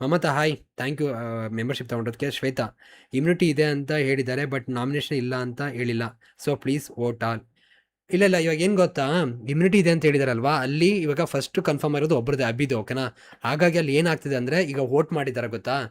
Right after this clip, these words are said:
So ಅಲ್ಲಿ ಆ ವೋಟಿಂಗ್ ಇದೆಯಲ್ಲ, ಅಲ್ಲಿಂದ ಅಭಿ ಅವ್ರನ್ನ ತೆಗ್ದಿದ್ದಾರೆ. And ನನ್ನ ಪ್ರಕಾರ ಈ ವೋಟಿಂಗ್‌ನ ಮುಂದಿನ ವರ್ಗಕ್ಕೆ ಕನ್ಸಿಡರ್ ಕೂಡ ಮಾಡ್ಬೋದು ಅಂತ ಅನ್ಸುತ್ತೆ. ಯಾಕಂದ್ರೆ ಇವಾಗ ವೋಟಿಂಗ್ already ಬಿದ್ದಿರುತ್ತೆ. And ತೊಂಬತ್ತೊಂಬತ್ತು ವೋಟ್ already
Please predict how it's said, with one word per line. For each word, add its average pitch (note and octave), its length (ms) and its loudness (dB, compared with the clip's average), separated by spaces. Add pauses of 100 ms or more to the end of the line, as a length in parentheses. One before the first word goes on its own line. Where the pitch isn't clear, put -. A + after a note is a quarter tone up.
(440)
So D3+ 120 4
ಅಲ್ಲಿ D#3+ 260 2
ಆ C#3 140 -2
ವೋಟಿಂಗ್ D#3+ 360 4
ಇದೆಯಲ್ಲ, B2 220 0
ಅಲ್ಲಿಂದ D#3 360 0
ಅಭಿ D3+ 180 0
ಅವ್ರನ್ನ D#3+ 180 2
ತೆಗ್ದಿದ್ದಾರೆ. C3+ 500 0 (200)
And D3 100 0
ನನ್ನ C3+ 160 0
ಪ್ರಕಾರ F3+ 360 2 (500)
ಈ D#3 60 0
ವೋಟಿಂಗ್‌ನ F3+ 500 2
ಮುಂದಿನ E3 280 2
ವರ್ಗಕ್ಕೆ F3+ 340 2
ಕನ್ಸಿಡರ್ D#3+ 340 -2
ಕೂಡ E3+ 100 0
ಮಾಡ್ಬೋದು C#3+ 460 2
ಅಂತ E3 140 2
ಅನ್ಸುತ್ತೆ. C#3+ 760 -2
ಯಾಕಂದ್ರೆ F3 280 2
ಇವಾಗ F3 120 4
ವೋಟಿಂಗ್ E3+ 280 4
already D3+ 180 0
ಬಿದ್ದಿರುತ್ತೆ. C3+ 420 0 (520)
And D3+ 120 0
ತೊಂಬತ್ತೊಂಬತ್ತು E3+ 540 0
ವೋಟ್ D#3+ 140 2
already D#3+ 320 0